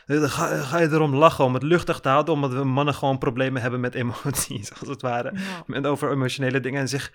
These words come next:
Speaker 1: kwetsbaar stellen en dat soort dingen. Dus we willen het heel graag naar de humoristische kant trekken. En dat is zijn grote fout geweest. En als hij in zijn tweede deel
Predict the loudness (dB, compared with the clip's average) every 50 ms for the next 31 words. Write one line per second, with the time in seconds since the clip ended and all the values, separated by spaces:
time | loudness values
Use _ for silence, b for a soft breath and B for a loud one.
0 | _ _ -2 0 0 2 0 0 -2 -2 -2 -2 -4 -6 -4 -4 -4 -2 -2 -4
1 | -4 -4 -2 -4 -4 -4 -2 -4 -4 -4 -8 -12 -12 -12 -12 -12 -10 -8 -6 -4
2 | -4 -4 -4 -4 -4 -6 -4 -4 -4 -4 -4 -2 -2 -2 -4 -6 B B B B
3 | B B _ -8 -4 -2 -2 0 0 0 -2 -4 -6 -8 -8 -8 -8 -6 -8 -8
4 | -8 -10 -12 -12 -12 -10 -10 -10 -8 -8 -8 -10 -10 -14 -16 -6 0 2 2 2
5 | 2 0 -4 -16 B B B B B B -2 -2 0 0 0 -2 -2 -2 0 2
6 | 2 2 2 -2 -6 -10 -4 -2 0 2 2 0 -2 -8 -10 -10 -10 -10 -12 -14
7 | -12 -10 -8 -8 -4 -2 0 0 0 0 -2 -2 -2 -2 -2 -4 -6 -6 -2 0
8 | 0 2 2 0 0 0 -2 -2 -2 -2 -4 B